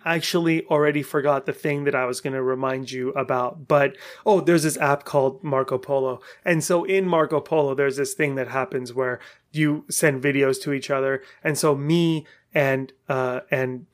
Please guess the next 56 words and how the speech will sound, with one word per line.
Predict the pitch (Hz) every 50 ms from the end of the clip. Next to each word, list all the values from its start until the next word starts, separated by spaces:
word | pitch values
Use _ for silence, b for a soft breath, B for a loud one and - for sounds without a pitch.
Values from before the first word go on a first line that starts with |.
| - _ -
m-, | 147 139 160 - -
my | 151 131 131 135
wife | 127 131 127 127 123 - - -
obviously | 127 127 127 127 120 - - 139 127
are | 120 117 123
on | 120 120
Marco | 120 120 117 120 - 131 117
Polo | - - 131 123 120 127 127 127
a |
lot. | 123 143 170 185 175 -
My | 139 131
sister | - - - 185 - - 170 165
and | 160 151
I | 147 143 135
chat | - - - 156 143 147 143 - -
on | 143 139 139 139
it. | 139 139 135
My | 131 120
cousin | - - - 139 131 135 131 131
Ison, | 135 151 151 147 165 151
Doctor | 139 135 131 - - 123
Ison | 120 143 151 - - 151
is | 147 143 131 147
on | 147 147 147
it | 151 147 143 B B B B B B B _
all | 156 156 151
the | 156 151
time. | 143 - 156 147 147 143 143 147 -
Uh, | 147 139 135 135 143 - -
b-, | 151 156 185 -
not | 220 240 262 240
as | 214 175 156
much | 175 165 -
as | 143 139
I'd | 147 143 143
like, | 151 147 143 139
but, | - 165 -
uh, | - 165 156 - - -
uh, | 165 151 147 - -
you | - 180 156
know, | 143 135 135
she's | 160 208 196
a | 185
doctor. | 160 151 147 143 139 - 143 139 135 -
I'll | 143 147 143
allow | 139 135 127 131 131 135 135
it. | 135 - - B B B B B B B B B B -
Um, | 156 147 147 147 147
and | 180 185
Allison | 190 185 208 208 - 247 240
and | 214
Courtney | - 285 302 - 240
are | 185 165
on | 156
Marco | 151 147 143 135 139
Polo. | 135 - 143 139 143 -